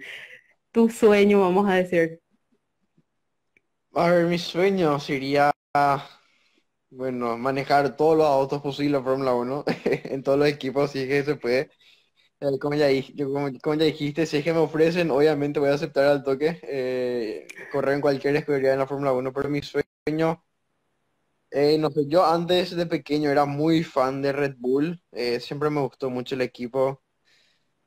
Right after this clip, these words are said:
Speaker 2: capaz, eh, sí, mm, la verdad que quisiera correr, ahora que pienso en todos los equipos, Mercedes, Red Bull, Ferrari, Racing Point, Alfa Romeo,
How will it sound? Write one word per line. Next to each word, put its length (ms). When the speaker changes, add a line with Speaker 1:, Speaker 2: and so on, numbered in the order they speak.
Speaker 2:
capaz, 880
eh, 520
sí, 440
mm, 920
la 120
verdad 120
que 100
quisiera 520
correr, 460
ahora 220
que 100
pienso 320
en 100
todos 140
los 120
equipos, 520
Mercedes, 600
Red 180
Bull, 280
Ferrari, 400
Racing 400
Point, 480
Alfa 280
Romeo, 1080